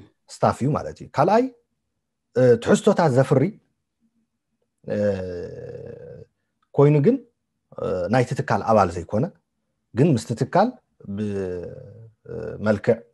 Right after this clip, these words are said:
እ፣ ፓርትነርሽፕ ወይ ከዓ ብትሕብብር ክሰርሕ ዝደሊ ኤንድ እቲ ትካል ከዓ መፅባዕታት ኣትዩ ንስኻ ነተፍርዮ ነገር እዚአን እዚአን እዚአን ክገብር እየ ኢሉ ውዕል ኣትዩ ዝግበር እዩ። እቲ ሳልሳይ ደረጃ፣ እ፣ ኢንዲፐንደንት ዝኾነ ትካል ይህሉ እሞ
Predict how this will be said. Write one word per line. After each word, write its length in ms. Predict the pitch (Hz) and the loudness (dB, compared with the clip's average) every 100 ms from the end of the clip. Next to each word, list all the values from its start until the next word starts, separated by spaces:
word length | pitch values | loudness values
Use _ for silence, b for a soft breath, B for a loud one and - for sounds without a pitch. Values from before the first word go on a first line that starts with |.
| _ | _
እ፣ 100 | 85 85 80 | -8 -6 -6
ፓርትነርሽፕ 600 | - 104 110 101 - 160 160 | -6 -4 -2 -2 -2 -8 -8
ወይ 140 | - 87 | -14 -12
ከዓ 120 | 85 | -10
ብትሕብብር 580 | 85 98 - 113 107 131 220 b b b b b _ - | -10 -6 0 2 4 4 2 b b b b b _ -4
ክሰርሕ 340 | - 117 98 | 2 4 2
ዝደሊ 280 | 95 101 131 196 | 0 2 2 0
ኤንድ 200 | - 120 | 2 2
እቲ 100 | 107 - | 2 -6
ትካል 260 | - 107 95 | -6 -2 2
ከዓ 140 | 170 | 4
መፅባዕታት 540 | 151 131 127 104 101 - | 6 4 2 0 0 -2
ኣትዩ 260 | 87 - - _ _ - | -6 -8 -16 _ _ -16
ንስኻ 220 | - - 113 | -12 -2 2
ነተፍርዮ 400 | 107 113 104 113 | 2 2 2 4
ነገር 220 | 117 160 156 | 6 6 6
እዚአን 260 | 104 98 | 4 2
እዚአን 200 | 95 92 | 0 -4
እዚአን 200 | 92 90 | -6 -6
ክገብር 400 | 87 92 87 87 | -4 -6 -6 -8
እየ 120 | 85 92 | -8 2
ኢሉ 160 | 127 208 226 B B | 6 6 4 B B
ውዕል 280 | 107 - 123 | 2 6 6
ኣትዩ 320 | - 95 92 190 160 | 6 2 2 0 0
ዝግበር 340 | 90 95 85 80 | -4 -4 -2 -6
እዩ። 100 | - | -4
እቲ 120 | 127 | -2
ሳልሳይ 360 | - 190 - 185 | 2 4 6 8
ደረጃ፣ 240 | 180 202 240 262 b b b b b b b _ _ _ _ _ | 8 8 4 2 b b b b b b b _ _ _ _ _
እ፣ 80 | 120 120 117 107 104 98 98 95 - - - | 6 8 8 6 2 -2 -2 -4 -8 -6 4
ኢንዲፐንደንት 540 | 180 170 175 151 135 | 4 6 6 6 6
ዝኾነ 240 | 117 123 101 - _ | 4 2 2 -2 _
ትካል 320 | - - 131 113 | -6 0 2 4
ይህሉ 240 | 120 127 | 6 6
እሞ 140 | 147 | 4